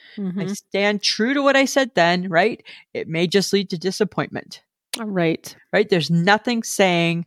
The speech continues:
Speaker 1: "I'm gonna do it," just because you say thanks in advance.
Speaker 2: <laughs>
Speaker 1: If anything, it might make me wanna not do it.
Speaker 2: <laughs> Even more.
Speaker 1: How about just thank me when it's done?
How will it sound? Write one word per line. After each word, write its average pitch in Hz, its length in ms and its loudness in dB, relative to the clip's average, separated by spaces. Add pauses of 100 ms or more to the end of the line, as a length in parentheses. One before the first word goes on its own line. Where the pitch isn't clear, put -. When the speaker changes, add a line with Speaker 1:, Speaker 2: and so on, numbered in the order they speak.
(140)
Speaker 1:
"I'm 165 380 4
gonna 160 240 0
do 143 220 0
it," - 180 -2
just 151 180 -6
because 160 260 -4
you 160 120 -2
say 156 180 0
thanks 151 380 -6
in 151 80 -6
advance. - 840 -12
Speaker 2:
<laughs> - 40 -10 (1600)
Speaker 1:
If 165 120 -4
anything, 214 420 2
it 175 160 -2
might 170 240 -2
make 190 180 -2
me 190 120 -2
wanna 170 280 2
not 175 280 0
do 160 140 -8
it. - 180 -8 (420)
Speaker 2:
<laughs> 359 400 0
Even 254 460 0
more. 180 480 0 (160)
Speaker 1:
How 220 80 2
about 247 160 2
just 240 180 -2
thank 233 240 0
me 240 80 2
when 220 180 2
it's 226 200 -4
done? 202 280 0